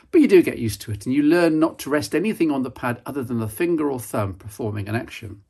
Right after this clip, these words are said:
Compatibility is interesting in that this year's Next Dock connects directly to ye olde Windows ten Mobile and Continuum on the Lumia nine fifty range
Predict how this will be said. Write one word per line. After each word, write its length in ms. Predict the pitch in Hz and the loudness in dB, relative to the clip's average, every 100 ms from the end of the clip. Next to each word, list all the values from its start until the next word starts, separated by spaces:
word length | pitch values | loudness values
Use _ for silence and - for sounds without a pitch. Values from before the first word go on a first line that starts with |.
| _ _ _ | _ _ _
Compatibility 1000 | 175 165 - 254 - 147 311 339 - 135 | -6 -4 -2 -2 -2 -2 2 2 2 -2
is 100 | 123 | 0
interesting 480 | 226 226 - 127 107 | 0 -2 -4 0 0
in 80 | |
that 160 | 117 - | 0 2
this 260 | 202 233 - | 2 2 0
year's 260 | 165 117 | 0 2
Next 320 | 120 107 - | -2 -4 -6
Dock 260 | - 98 - | -8 -8 -8
connects 320 | - 151 160 | -8 -8 -8
directly 580 | - 151 196 240 - 104 | -10 -2 -2 -2 -4 -4
to 280 | 107 135 131 - - _ | -4 -8 -8 -14 -20 _
ye 280 | - 147 185 | 0 4 6
olde 440 | 170 165 156 156 | 6 4 4 2
Windows 480 | 151 147 175 160 151 | 2 0 2 0 0
ten 240 | 147 139 135 | -2 -4 -2
Mobile 500 | 143 156 139 131 127 | 0 0 2 0 0
and 100 | 117 | -2
Continuum 500 | 120 123 151 113 95 | -4 -4 -2 -2 -2
on 80 | |
the 60 | 107 | -2
Lumia 380 | 104 135 135 123 | -2 -2 0 0
nine 180 | 120 113 | 0 0
fifty 300 | 165 160 113 | -4 -6 -6
range 400 | 95 104 143 | -4 -4 -6